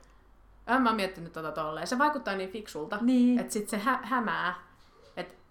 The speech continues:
Speaker 1: et se on semmonen fiksu professori, mut sit se yhtäkkiä hyppää parisuhteisiin tosta vaan.
Speaker 2: Niin. Ja ensinnäkin, että se hyppäsi Joeyn kanssa yhtäkkiä, joka oli ihan väärä sille.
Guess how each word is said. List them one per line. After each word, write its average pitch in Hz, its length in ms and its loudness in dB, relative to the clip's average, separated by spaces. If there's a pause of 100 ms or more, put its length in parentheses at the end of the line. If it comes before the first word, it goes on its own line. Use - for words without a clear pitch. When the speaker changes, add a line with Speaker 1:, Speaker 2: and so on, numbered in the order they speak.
Speaker 1:
et 185 100 -8
se - 100 -4
on 185 60 0
semmonen 185 220 -6
fiksu 220 220 -8
professori, 165 560 -6
mut 151 180 -10
sit 190 160 -12
se 170 100 -6
yhtäkkiä 165 340 -8
hyppää 185 400 -8 (240)
parisuhteisiin 151 760 -4
tosta 147 320 -10
vaan. 165 160 -14 (400)
Speaker 2:
Niin. 175 380 0 (400)
Ja 185 220 6
ensinnäkin, 180 500 -2
että 175 120 -8
se 180 100 -8
hyppäsi 180 320 -8 (100)
Joeyn 226 380 2
kanssa 285 360 -2
yhtäkkiä, 262 760 -4
joka 202 180 -2
oli 147 220 0
ihan 170 340 -6
väärä 202 320 2
sille. 202 480 -4